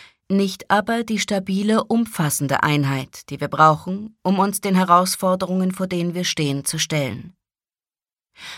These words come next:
Offen gesagt, wir wissen nicht immer, wo die Wahrheit liegt,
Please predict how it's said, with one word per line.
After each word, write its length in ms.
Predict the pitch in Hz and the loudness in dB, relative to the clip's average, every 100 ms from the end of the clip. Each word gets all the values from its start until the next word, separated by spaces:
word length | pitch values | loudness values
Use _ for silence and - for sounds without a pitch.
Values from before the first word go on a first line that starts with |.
| - | 0
Offen 280 | 208 214 247 | 2 2 2
gesagt, 520 | 240 220 196 196 - _ _ _ _ | 2 4 0 -2 -14 _ _ _ _
wir 160 | - 214 | 0 4
wissen 280 | 247 240 240 | 4 4 2
nicht 260 | 233 220 - | 0 -2 0
immer, 440 | 220 214 160 156 | 4 6 4 2
wo 140 | 170 | 0
die 180 | 175 160 | 0 0
Wahrheit 460 | 165 170 160 160 160 | 2 2 2 0 0
liegt, 400 | 190 156 - | -2 -2 -8